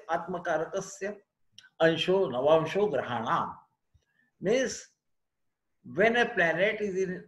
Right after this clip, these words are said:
a particular Navamsha, that is called Swamsha. So what we are looking at now is position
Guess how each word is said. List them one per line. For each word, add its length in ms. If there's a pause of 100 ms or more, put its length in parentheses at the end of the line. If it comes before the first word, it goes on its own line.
(120)
a 40
particular 580
Navamsha, 960
that 200
is 120
called 240
Swamsha. 520 (1300)
So 540
what 400
we 160
are 120
looking 320
at 240
now 540 (320)
is 180 (220)
position 600